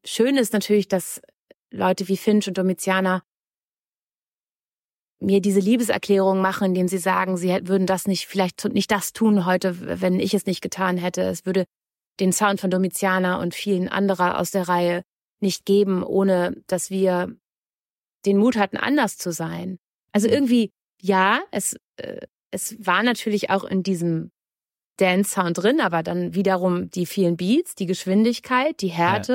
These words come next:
Speaker 2: Ja.
Speaker 1: Das, ähm, ist auch nach wie vor, finde ich, ein ziemlich zeitloser Klang. Also wenn ich das versuche, mal so ganz mit einer Distanz zu betrachten,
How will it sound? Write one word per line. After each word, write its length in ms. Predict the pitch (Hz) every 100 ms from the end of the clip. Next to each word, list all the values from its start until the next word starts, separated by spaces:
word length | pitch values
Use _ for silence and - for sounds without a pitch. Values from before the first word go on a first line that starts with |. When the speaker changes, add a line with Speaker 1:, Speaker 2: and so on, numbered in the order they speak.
| 285
Speaker 2:
Ja. 60 | 330 _ _ _ _ _ _ _
Speaker 1:
Das, 300 | - 214 - -
ähm, 480 | 220 220 220 214 - _ _ -
ist 200 | 247 -
auch 140 | 196
nach 280 | 202 196 -
wie 80 | 302
vor, 200 | - 294
finde 220 | - 269
ich, 100 | -
ein 60 | 226
ziemlich 540 | - 254 226 208 - _ _ _ _ _
zeitloser 560 | - 220 269 240 214 196
Klang. 380 | - 277 240 202
Also 160 | 185
wenn 80 | 202
ich 60 | 196
das 120 | 190
versuche, 340 | 214 196 220 208
mal 240 | 190 180
so 80 | 175
ganz 380 | 214 247 - - _ _ _ _ _
mit 140 | 202 -
einer 160 | 196
Distanz 440 | 180 - 233 330 -
zu 80 | 196
betrachten, 720 | 185 - 180 - 202 208